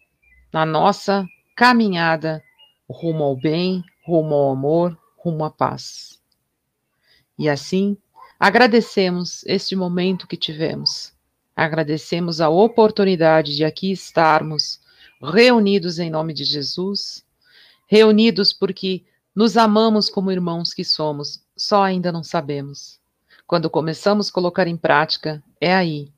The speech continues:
que toda a espiritualidade nos abraça, nos conforta. Que Deus, em sua infinita misericórdia e sua bondade, esteja conosco, para que nós possamos, neste momento, em sua energia, o louvarmos.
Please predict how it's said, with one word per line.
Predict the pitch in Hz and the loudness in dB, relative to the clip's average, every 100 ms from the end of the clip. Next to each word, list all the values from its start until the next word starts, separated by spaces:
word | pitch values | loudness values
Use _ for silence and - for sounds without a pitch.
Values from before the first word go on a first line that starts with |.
| _ _ _ | _ _ _
que | - | -20
toda | - 202 190 | 0 2 2
a | 196 | 0
espiritualidade | - 190 180 180 165 151 151 147 143 | -2 -4 -2 -4 -2 -2 -2 -4 -8
nos | 139 131 | -8 -4
abraça, | 131 143 185 190 - 180 | -2 0 0 0 -4 -4
nos | 175 | -2
conforta. | - 175 - 147 139 135 - 143 _ _ _ _ _ _ _ _ _ _ _ _ _ _ _ _ _ _ | -2 -4 -4 -2 -2 -4 -10 -16 _ _ _ _ _ _ _ _ _ _ _ _ _ _ _ _ _ _
Que | 196 | -2
Deus, | 156 220 233 226 - - - _ _ | 6 8 8 6 0 -12 -20 _ _
em | 175 196 | -4 -4
sua | - 233 | -2 0
infinita | 220 - 208 220 277 262 | 0 -2 -2 -2 0 0
misericórdia | 240 208 226 220 196 202 196 196 | 0 -2 -4 -2 2 2 2 -2
e | |
sua | - 190 | -4 -6
bondade, | 175 175 175 170 165 160 | -6 -6 0 0 -2 -8
esteja | - 190 202 214 | -8 -2 -2 -2
conosco, | 214 185 156 147 - - _ _ _ _ | -6 -8 -6 -8 -8 -12 _ _ _ _
para | 170 170 | -2 -2
que | 190 | -2
nós | 175 185 - | -4 -4 -4
possamos, | 190 - 170 165 - | -6 -4 -6 -6 -4
neste | 185 202 - 185 | 0 0 0 -4
momento, | 180 165 165 165 - 160 _ _ _ _ | -4 -4 -6 -8 -14 -20 _ _ _ _
em | 143 151 | -6 -4
sua | - 226 | 0 2
energia, | 214 190 170 147 156 160 151 - _ _ _ | 2 2 -2 -6 -4 -4 -6 -12 _ _ _
o | 160 | -2
louvarmos. | 170 165 139 - - - - | 0 0 -2 -2 -2 -6 -6